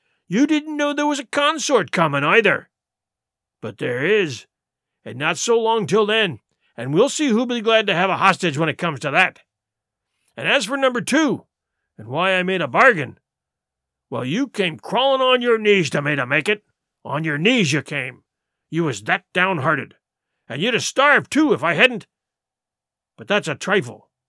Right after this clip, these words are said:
You look there. That's why. And he cast down upon the floor a paper that I instantly recognized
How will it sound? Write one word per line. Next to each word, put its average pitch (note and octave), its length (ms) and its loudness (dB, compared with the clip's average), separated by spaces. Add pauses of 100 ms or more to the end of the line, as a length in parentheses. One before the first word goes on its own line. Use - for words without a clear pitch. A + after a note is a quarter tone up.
(720)
You F#3+ 280 0
look D4+ 200 0
there. A#3 500 4 (580)
That's F3+ 240 0
why. B2 400 -8 (1200)
And A2 120 -16
he A2+ 140 -16
cast F#3 320 -4
down F#3 200 -2
upon F3 240 -4
the D#3+ 80 -4
floor F3+ 240 -4
a D3 60 -4
paper E3 420 -4
that C3+ 120 -2
I C#3 180 -4
instantly G#3+ 400 -2
recognized C#3+ 680 -2